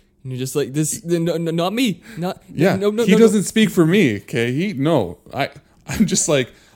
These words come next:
Speaker 2: I wanted to, like, tear off my shirt and have, like, a rainbow tank top underneath
Speaker 1: <laughs>
Speaker 2: that's, like, gay pride. I'm, I'm just like,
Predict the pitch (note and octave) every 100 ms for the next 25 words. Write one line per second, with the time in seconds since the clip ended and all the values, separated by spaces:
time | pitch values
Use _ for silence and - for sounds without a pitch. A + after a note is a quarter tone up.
0 | _ D#3+ F3+ G3 F#3 F3+ D#3+ B2+ A2+ -
1 | D3+ E3 E3 C3+ C3 A2+ - C#3+ C#3+ A2+
2 | A#2+ A#2+ A#2 A2+ A2+ - G#2+ A#2 B2+ C#3
3 | C3+ B2+ B2+ B2 - C#3 A#2+ - G#2+ A2+
4 | G#2+ G#2 A2+ A2 G#2+ - A#2+ A#2 C3+ A#2+
5 | - - C#3 C#3+ C#3+ C3 B2 B2 C#3 C#3+
6 | C#3+ C#3 B2